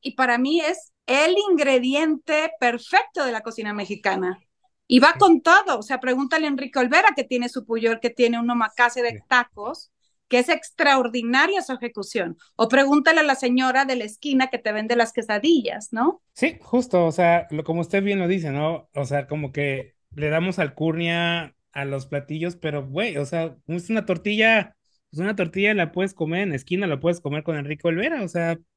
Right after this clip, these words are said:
Speaker 2: pues al fin y al cabo es lo mismo, ¿no? Y
Speaker 1: Claro.
Speaker 2: vamos a llegar a un punto <laughs> donde comienzan los cuestionamientos de la vida de Saji. A usted le gustaba la cocina,
Speaker 1: Sí.
Speaker 2: pero ¿qué pasó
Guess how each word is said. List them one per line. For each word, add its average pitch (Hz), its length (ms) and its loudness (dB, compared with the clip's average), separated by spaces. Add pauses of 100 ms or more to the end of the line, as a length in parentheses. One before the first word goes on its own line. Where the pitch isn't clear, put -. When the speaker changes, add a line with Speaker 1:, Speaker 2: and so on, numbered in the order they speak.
Speaker 2:
pues 165 160 -2
al 170 140 0
fin 175 100 -2
y - 20 2
al 214 80 0
cabo 226 200 -4
es 214 80 0
lo 180 80 0
mismo, 240 400 2
¿no? 262 240 -2 (720)
Y 226 220 4
Speaker 1:
Claro. 214 300 8 (680)
Speaker 2:
vamos 262 300 6
a 285 100 6
llegar 226 240 4
a 277 40 6
un 277 140 4
punto 254 360 2
<laughs> - 640 0 (180)
donde 208 300 -2
comienzan 220 380 0
los 233 140 -2
cuestionamientos 196 840 0
de 202 100 2
la 170 100 2
vida 185 220 2
de 170 120 0
Saji. 175 540 -6 (220)
A 196 60 4
usted 190 180 4
le 311 80 8
gustaba 247 240 4
la 233 160 2
cocina, 185 560 -4 (340)
Speaker 1:
Sí. - 200 4
Speaker 2:
pero 190 140 2 (240)
¿qué 269 180 4
pasó 254 680 4